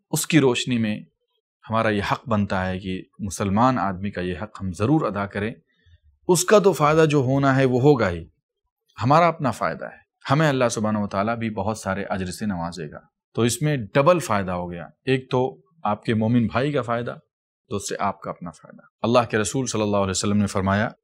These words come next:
"من خرج مع جنازة من بيتها وصلى عليها ثم تبعها حتى تدفن" كان له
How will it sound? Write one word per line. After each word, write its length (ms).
"من 300
خرج 480
مع 340
جنازة 680
من 280
بيتها 520
وصلى 440
عليها 560
ثم 360
تبعها 760
حتى 320
تدفن" 600
كان 320
له 440